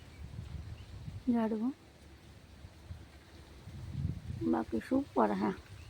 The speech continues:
વાડી એકલા છે એટલે ઝાડવું બધુંય થાય, ગમે ઈ જીવ આવે ઈ. જ્યાં અહીંયા બકાલું વયું, રીંગ. બાકી જ્યાં ઈ કરેણના ફૂલ કેવા મસ્ત આવ્યા.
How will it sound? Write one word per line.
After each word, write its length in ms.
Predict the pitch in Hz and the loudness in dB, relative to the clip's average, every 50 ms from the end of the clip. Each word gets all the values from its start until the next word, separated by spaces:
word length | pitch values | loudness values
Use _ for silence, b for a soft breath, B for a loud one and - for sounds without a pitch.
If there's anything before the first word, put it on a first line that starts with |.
| - - - - | -14 -10 2 6
વાડી 440 | 220 208 214 214 233 247 254 247 247 | 10 12 12 12 12 12 12 12 12
એકલા 380 | 240 247 247 - 262 247 247 | 12 10 8 8 8 8 8
છે 140 | 220 - 233 | 8 6 6
એટલે 240 | 233 226 220 214 196 | 6 8 6 6 4
ઝાડવું 500 | 160 - 190 196 208 220 233 233 226 220 | 6 10 10 10 12 12 10 8 8 8
બધુંય 340 | 220 233 247 - 262 226 202 | 8 8 8 10 8 8 8
થાય, 260 | - 220 220 208 196 | 6 4 2 4 4
ગમે 260 | 202 220 233 220 208 196 | 4 4 6 6 6 6
ઈ 140 | 185 185 170 | 6 4 8
જીવ 220 | 220 226 220 202 202 | 8 10 10 10 8
આવે 220 | 202 196 190 185 180 | 6 4 4 4 4
ઈ. 140 | 180 185 196 - - - - - - - - - - - - - - - - - - - - - - - - - - - - - - - - - - - - - - - - - - - - - - - - - - - - - - | 2 2 0 -2 -10 -18 -18 -18 -18 -18 -18 -18 -18 -18 -18 -18 -18 -18 -18 -18 -16 -16 -16 -16 -16 -16 -16 -16 -16 -16 -18 -18 -18 -18 -18 -16 -16 -16 -16 -16 -16 -16 -16 -16 -16 -16 -16 -16 -18 -18 -18 -18 -18 -18 -10 0 4
જ્યાં 340 | 233 202 196 226 220 202 | 6 8 10 10 10 10
અહીંયા 260 | 208 226 220 214 208 208 | 10 10 8 8 8 6
બકાલું 460 | 226 - - - 202 196 190 190 185 | 4 4 6 6 8 10 10 10 10
વયું, 260 | 185 180 185 190 196 - - - - | 10 8 8 6 4 2 -4 2 4
રીંગ. 240 | 208 202 202 196 196 - - - - - - - - - - - - - - - - - - - - - - - - - - - - - - - - - - - - - - - - - - - - - - - - - - - - - | 6 6 6 6 4 0 -8 -16 -18 -18 -18 -18 -16 -16 -16 -12 -10 -10 -10 -10 -10 -12 -12 -12 -6 -4 -4 -4 -4 -4 -4 -2 -2 -2 -4 -6 -8 -10 -10 -12 -14 -14 -14 -14 -14 -14 -16 -18 -18 -18 -18 -18 -18 -20 -18 -16 -6 -2
બાકી 300 | 247 220 - - 226 214 | -2 0 4 6 8 10
જ્યાં 260 | 233 226 220 220 208 | 12 10 10 10 8
ઈ 80 | 202 214 | 8 6
કરેણના 580 | - - 233 233 240 240 233 226 220 220 214 | 8 10 10 12 12 12 10 10 10 10 8
ફૂલ 280 | 202 - 254 254 254 247 | 6 8 10 12 12 12
કેવા 300 | - - 269 247 220 214 | 12 10 10 10 10 10
મસ્ત 440 | 208 214 220 226 - - - - 233 | 8 8 6 4 2 -4 0 4 6
આવ્યા. 360 | 220 208 202 202 208 214 208 | 8 8 8 8 6 4 2